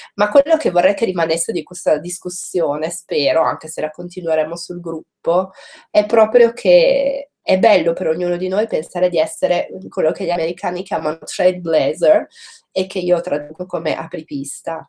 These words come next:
Cioè, ognuno di noi può decidere di essere un apripista nel suo campo, di fare cose nuove, di essere quello che un giorno verrà copiato.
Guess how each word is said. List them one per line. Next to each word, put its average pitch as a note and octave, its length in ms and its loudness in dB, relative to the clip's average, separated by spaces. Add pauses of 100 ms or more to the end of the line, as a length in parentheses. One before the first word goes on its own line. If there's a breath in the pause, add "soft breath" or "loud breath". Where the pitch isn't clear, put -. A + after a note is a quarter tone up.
(140)
Cioè, - 200 2
ognuno A#3+ 260 6
di G#3 120 2
noi F#3 220 4
può - 140 -2
decidere E3+ 680 -2
di F3 80 -2
essere E3+ 280 0
un D#3+ 80 -6
apripista E3 560 -10
nel D#3 140 -8
suo - 160 -16
campo, C#3 420 -12
di F3+ 100 -8
fare F#3+ 300 2
cose F3 240 -2
nuove, D#3 420 -2
di G#3+ 80 4
essere B3 300 4
quello A3 200 2
che A3 120 -4
un F3+ 80 -2
giorno F#3 280 0
verrà D#3 260 0
copiato. D3+ 680 -6